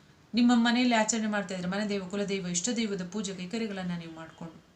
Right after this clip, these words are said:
ಆ ಮಂತ್ರವನ್ನ ಹೇಳೋದ್ರಿಂದ,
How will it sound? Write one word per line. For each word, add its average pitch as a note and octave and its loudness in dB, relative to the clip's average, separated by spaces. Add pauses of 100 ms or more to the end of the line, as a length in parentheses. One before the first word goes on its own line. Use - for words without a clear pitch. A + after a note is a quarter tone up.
(1900)
ಆ A#3+ 8
ಮಂತ್ರವನ್ನ B3 4 (1500)
ಹೇಳೋದ್ರಿಂದ, A3 0